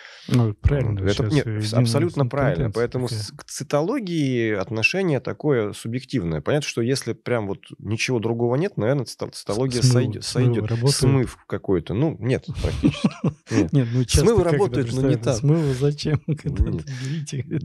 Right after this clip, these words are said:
Speaker 2: Биопсия, э, или расширенная биопсия чаще, и, э,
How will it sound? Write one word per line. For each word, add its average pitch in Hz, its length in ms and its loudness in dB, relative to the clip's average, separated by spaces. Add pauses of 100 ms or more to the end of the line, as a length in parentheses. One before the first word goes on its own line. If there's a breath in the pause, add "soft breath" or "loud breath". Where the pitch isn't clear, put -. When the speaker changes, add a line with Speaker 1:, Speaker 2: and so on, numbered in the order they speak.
Speaker 2:
Биопсия, 147 640 0
э, 107 260 2
или 135 140 2
расширенная 139 540 0
биопсия 139 480 -2
чаще, - 420 -4
и, 104 440 -4 (120)
э, - 480 -8